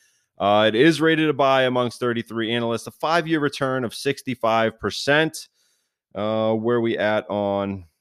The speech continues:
we've got a price target that is eleven percent higher.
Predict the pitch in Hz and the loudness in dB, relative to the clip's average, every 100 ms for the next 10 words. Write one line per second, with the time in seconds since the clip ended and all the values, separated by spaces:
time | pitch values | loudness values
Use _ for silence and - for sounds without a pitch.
0 | _ _ _ _ _ _ _ _ 87 113 | _ _ _ _ _ _ _ _ -8 -2
1 | 110 104 104 - 123 117 - 120 117 113 | -2 -2 -6 -2 -2 -2 0 0 0 0
2 | 117 110 113 113 113 131 143 139 135 - | 0 0 0 0 2 2 0 -2 -4 -2
3 | 113 98 104 104 101 101 | -4 -2 0 2 2 0